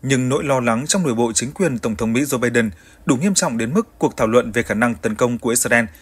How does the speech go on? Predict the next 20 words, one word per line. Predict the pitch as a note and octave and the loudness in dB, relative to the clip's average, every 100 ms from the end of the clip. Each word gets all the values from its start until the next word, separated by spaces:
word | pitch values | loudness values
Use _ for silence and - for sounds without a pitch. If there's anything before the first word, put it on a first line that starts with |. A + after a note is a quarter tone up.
| - - | -20 -2
đã | F3+ | 0
xuất | A#3 F#3+ | 2 2
hiện | D3 A2+ | 0 0
trong | - C#3 | -4 -2
các | C3 | -4
cuộc | - C#3 | 0 0
họp | - A#2+ G#2+ | 2 0 0
giao | B2+ | 0
ban | A2+ A#2+ A#2 - | 2 2 0 -2
tình | A2 | -2
báo | G#2+ G#2+ E3+ G3+ | 0 0 -2 -2
dành | C#3 | -2
cho | G#2+ D3+ | 0 -2
các | D3+ | -2
quan | C3+ | -2
chức | A#2 G#2 | -2 -4
chính | - A2+ | -4 -4
quyền | A2 A2 | -2 -2
cấp | B2 | 0
cao. | A#2 A2+ | 2 2